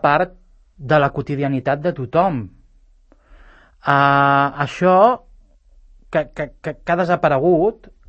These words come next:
a mi em sembla que la companyia Cacauet ho ha recuperat d'una forma molt, molt, molt positiva.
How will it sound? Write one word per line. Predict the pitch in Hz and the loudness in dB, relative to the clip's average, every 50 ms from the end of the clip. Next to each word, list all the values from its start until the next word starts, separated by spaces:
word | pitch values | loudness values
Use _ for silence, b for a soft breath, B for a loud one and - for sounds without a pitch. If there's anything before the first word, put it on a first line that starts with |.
| - - | -14 -10
a | 151 151 | -8 -6
mi | 147 151 156 165 175 | -6 -6 -6 -6 -6
em | 175 - | -8 -8
sembla | - 165 160 175 185 | -8 -6 -4 -4 -2
que | 180 180 | 0 0
la | 165 147 | 0 0
companyia | 160 151 135 151 151 156 160 | -2 -4 -4 -4 -4 -4 -4
Cacauet | 180 185 151 165 160 160 165 165 | -4 -2 -2 0 0 0 0 0
ho | 160 | -2
ha | 160 160 | -4 -4
recuperat | 165 160 175 156 160 151 151 151 | -4 -6 -4 -2 0 -2 -2 -2
d'una | 165 175 160 147 | -4 -4 -4 -4
forma | - 147 151 175 180 147 | -4 -4 -4 -4 -4 -2
molt, | 151 156 165 165 160 156 151 143 139 127 123 123 123 - _ _ _ b b b b b b b b b b b b b b | -2 -2 0 0 0 0 0 0 0 -2 -4 -8 -10 -14 _ _ _ b b b b b b b b b b b b b b
molt, | 151 160 190 185 - - - - _ _ | -4 -2 -2 -2 -2 -6 -16 -20 _ _
molt | 180 160 180 220 208 180 | -4 0 0 0 2 0
positiva. | 190 170 143 139 120 - 165 165 143 123 107 | -2 -4 -4 -4 -4 -2 -2 0 0 -2 -2